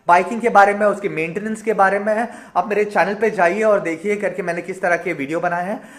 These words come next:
हाँ, और अगर आपको एक सवाल है कि मैंने ये mic क्यों पहना है, तो जैसे आप मेरे channel पे जाएंगे, मेरा पहला video आपको बता देगा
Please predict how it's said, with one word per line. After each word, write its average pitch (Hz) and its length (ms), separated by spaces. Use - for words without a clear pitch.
हाँ, 190 180
और 175 240
अगर 202 200
आपको 196 220
एक 190 200
सवाल 165 360
है 208 100
कि 202 100
मैंने 170 180
ये 165 60
mic 151 340
क्यों 196 140
पहना 196 260
है, 220 420
तो 165 60
जैसे 165 240
आप 175 120
मेरे 175 160
channel 165 240
पे 180 120
जाएंगे, 170 240
मेरा 160 160
पहला 156 260
video 160 300
आपको 151 300
बता 135 300
देगा 170 480